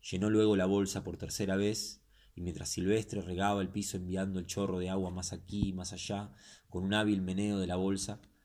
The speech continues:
Milo removía con una rama el pasto extendido sobre el piso. La tita se consiguió otra rama y ayudó también. Cada vez que levantaban un manojo de pasto,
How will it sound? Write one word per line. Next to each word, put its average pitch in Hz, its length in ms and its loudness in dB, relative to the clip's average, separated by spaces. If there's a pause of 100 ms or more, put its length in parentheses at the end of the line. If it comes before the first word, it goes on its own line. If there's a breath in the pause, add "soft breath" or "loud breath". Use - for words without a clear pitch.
(100)
Milo 107 240 2
removía 101 760 2
con 92 120 -8
una 101 160 -4
rama 98 220 -2
el 95 100 -4
pasto - 280 -6
extendido 87 480 -2
sobre 82 260 -4
el 76 80 -8
piso. 73 360 -14 (1160)
La 98 100 -2
tita 98 380 -2 (420)
se - 160 -8
consiguió 95 360 2
otra 98 180 0
rama 110 280 0
y 92 60 0
ayudó 90 300 -4
también. 90 580 -4 (800)
Cada 110 240 6
vez 113 140 0
que 107 100 0
levantaban 101 480 2
un 98 80 -2
manojo 101 380 -2
de 95 80 0
pasto, 107 500 -6